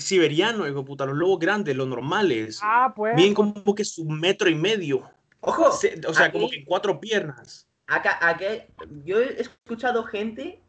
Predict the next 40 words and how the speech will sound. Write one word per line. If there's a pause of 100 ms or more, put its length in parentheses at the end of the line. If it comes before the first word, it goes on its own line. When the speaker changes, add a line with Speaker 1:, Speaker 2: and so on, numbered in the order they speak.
Speaker 3:
y
esto
es,
y
esto
es
uno
muy
Speaker 2:
El
Speaker 3:
gracioso.
Speaker 2:
jaguar
mide
entre
dos,
entre
un
metro (400)
y,
y
dos,
y
dos
metros. (1040)
Speaker 3:
Oye,
Speaker 1:
Aquí
dice
Speaker 2:
Y
Speaker 1:
que
Speaker 2:
pes-
Speaker 1:
el
lobo
normal
mide
entre
uno
a
uno
punto
sesenta. (1000)
Speaker 3:
Ya.